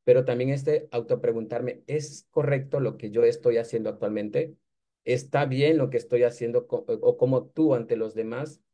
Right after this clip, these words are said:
Me permito también, eh, preguntarle a alguien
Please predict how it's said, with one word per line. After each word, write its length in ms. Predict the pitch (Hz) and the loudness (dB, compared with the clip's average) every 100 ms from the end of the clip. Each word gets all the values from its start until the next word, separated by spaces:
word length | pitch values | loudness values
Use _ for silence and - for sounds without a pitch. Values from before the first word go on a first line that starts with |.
| _ _ _ | _ _ _
Me 200 | 131 135 | 2 2
permito 580 | 135 135 123 135 139 180 | 4 4 4 4 2 0
también, 500 | 139 123 127 143 143 | 0 -2 -2 -4 -6
eh, 460 | 120 117 113 113 - _ | 0 2 2 -2 -6 _
preguntarle 760 | 127 127 127 120 139 135 135 127 | -2 0 0 0 0 0 2 0
a 120 | 120 | 0
alguien 460 | 123 120 117 110 | -4 -4 -6 -8